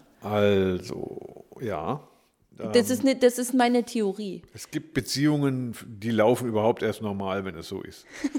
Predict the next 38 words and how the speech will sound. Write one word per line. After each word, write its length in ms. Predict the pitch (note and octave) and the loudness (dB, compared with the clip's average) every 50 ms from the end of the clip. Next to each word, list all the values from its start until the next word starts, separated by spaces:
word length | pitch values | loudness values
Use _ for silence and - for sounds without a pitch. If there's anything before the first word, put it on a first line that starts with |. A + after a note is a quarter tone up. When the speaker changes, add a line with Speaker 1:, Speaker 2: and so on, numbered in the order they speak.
| - - | -8 -8
Speaker 2:
Okay. 260 | C4 - - - C4+ C4 | -10 -10 -8 -8 -6 -6
Speaker 1:
Also, 180 | - - A2+ | -4 0 0
<laughs> 1160 | A2+ A2 - - - - A2+ - - - - - _ _ - - - F4+ - - C#4+ - - - | 0 0 0 -4 -8 -10 -10 -10 -14 -20 -20 -20 _ _ -18 -16 -16 -12 -10 -10 -10 -10 -8 -4
ne, 100 | G#2+ C#3 | -2 -2
es 120 | D3 - | -2 -2
gibt 140 | - D#3 D3+ | -4 -6 -4
Beziehungen, 580 | - D#3+ B2 - - D#3 F3+ F#3 F3+ E3 D3 B2+ | -4 -4 -4 -4 0 2 4 4 4 2 0 -2
da 80 | A2+ A#2+ | -2 -2
ist 320 | G#2+ B2 C#3+ B2+ - - | -2 -4 -8 -8 -4 -4
der 80 | A#2+ G#2+ | -4 -2
Mann 300 | G2 F#2+ G2+ A#2 D3 D#3 | -2 -2 -2 -2 0 0
dann 140 | D3+ C3 - | -2 -2 0
einfach 280 | F2+ C3 B2 C#3+ B2+ A#2 | -2 -2 -2 -2 -4 -4
nicht 260 | A#2 B2+ C3 - - | -4 -6 -8 -10 -8
zu 140 | - A2+ G2+ | -8 -6 -2
Hause 380 | G2+ G2+ A#2 D#3 D#3+ D#3+ E3+ C#3+ | 0 2 2 2 0 0 -2 -2
oder 180 | A2+ G2+ F#2 | -2 -2 -4
die 80 | F#2 F#2 | -6 -8
Frau 380 | - - - - E2+ G#2 C#3+ | -12 -12 -10 -8 -6 -6 -4
nicht 200 | D3 C3+ B2 - | -6 -8 -10 -10
zu 120 | - A2 G2+ | -10 -8 -4
Hause, 260 | G2 G#2 B2+ C#3 D3 | -2 -2 -2 -2 -4
wenn 120 | C#3 C3+ A#2+ | -6 -8 -10
sie 60 | A2+ | -12
von 120 | - - G2+ | -14 -12 -10
der 120 | G2 D#2 | -8 -8
Arbeit 280 | D#2+ G2 G#2 A#2 B2+ - | -6 -6 -6 -6 -8 -8
kommt, 300 | - D#3+ - D#2 - - | -12 -12 -12 -12 -12 -10
weil 120 | D#2 E2 A2 | -10 -10 -10
sie 100 | B2 A#2 | -12 -16
die, 160 | - - - - - _ _ - | -16 -18 -20 -20 -20 _ _ -18
das 280 | A2 A#2+ A2+ A2 - - | -16 -16 -14 -14 -12 -10
alles 180 | - C#3 C3 B2 | -8 -6 -4 -4
noch 160 | C#3 C#3 C#3 C#3 | -4 -4 -4 -4
im 160 | A#2 D3 C3 - | -6 -6 -4 0
Kopf 240 | - D3 C#3 - | 0 0 0 0
hat. 180 | - - - - - - _ - | -4 -6 -6 -8 -14 -20 _ -6
Speaker 2:
Mhm. 380 | F#3+ F#3 F#3 F3 F3 F#3+ B3 | -4 -4 -2 -2 -4 -4 -6